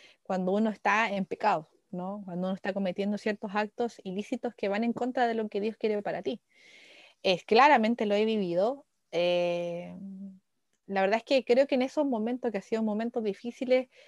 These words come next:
em, lo único que me ha ayudado, yo creo que es, bueno, dos cosas, ¿no? Eh, el poder, em, orar y estudiar la Biblia. Em,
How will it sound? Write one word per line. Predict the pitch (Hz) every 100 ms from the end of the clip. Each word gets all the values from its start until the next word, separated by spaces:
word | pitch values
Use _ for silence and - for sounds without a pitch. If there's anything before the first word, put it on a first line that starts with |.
| - _ _ -
em, | 196 185 175 170 165 - - _ -
lo | 196 202
único | 233 285 320
que | 240 208
me | 208
ha |
ayudado, | 233 240 202 220 254 285 277
yo | 202 190
creo | 208 214
que | 208 202 190
es, | 202 - - - - -
bueno, | 220 208 156
dos | 190 -
cosas, | - 196 151
¿no? | 175 214 220 - - - _ _
Eh, | - - 180 -
el | 196
poder, | 190 185 190 214 233
em, | 190 190 170 - - 175 -
orar | 185 180 208 294 _ _ _ _ _
y | - 196
estudiar | - 185 180
la | 220
Biblia. | 233 185 185 240 _ _ _ _ _ _ _ _ _ _
Em, | - 185 185 180 175 170 170